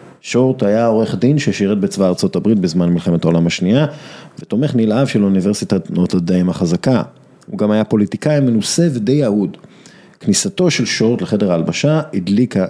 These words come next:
את ביל ראסל, המנהיג של בוסטון סלטיקס, שבאותה תקופה היה בדרך לאליפות השביעית שלו במדיה. לפי הסיפורים, ראסל,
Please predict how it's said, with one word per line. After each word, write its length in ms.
את 80
ביל 220
ראסל, 400
המנהיג 300
של 120
בוסטון 360
סלטיקס, 500
שבאותה 400
תקופה 500
היה 320
בדרך 440
לאליפות 400
השביעית 460
שלו 420
במדיה. 420
לפי 180
הסיפורים, 520
ראסל, 480